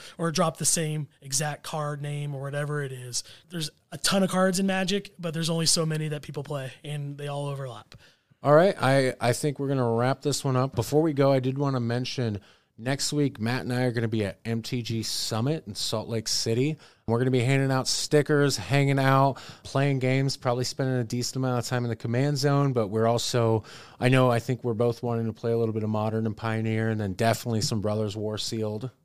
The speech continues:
Speaker 1: Yeah, and we'll be hanging out after the event. We'll definitely be doing the V I P movie night on Saturday. We'll be going and grabbing drinks downtown,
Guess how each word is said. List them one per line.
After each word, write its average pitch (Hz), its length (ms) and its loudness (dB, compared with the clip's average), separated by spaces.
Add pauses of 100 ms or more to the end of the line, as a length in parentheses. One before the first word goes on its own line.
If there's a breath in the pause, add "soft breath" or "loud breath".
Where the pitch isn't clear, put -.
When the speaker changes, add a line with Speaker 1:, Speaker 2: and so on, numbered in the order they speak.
(140)
Speaker 1:
Yeah, 196 220 -2 (100)
and 175 120 -2
we'll 196 100 0
be 196 240 4
hanging 202 240 -2
out 202 240 -2
after 180 320 -2
the 185 140 -2
event. 175 340 -2
We'll 170 120 -6
definitely 190 460 -2
be 175 140 -4
doing 175 320 -2
the 160 260 -2 (220 loud breath)
V 190 200 0
I 180 100 2
P 190 160 -2
movie 175 320 0
night 175 240 0
on 156 100 -4
Saturday. 175 720 0 (300 loud breath)
We'll 160 100 -6
be 170 80 -2
going 180 220 4
and 165 80 0
grabbing 165 300 0
drinks 160 300 0
downtown, 156 800 -2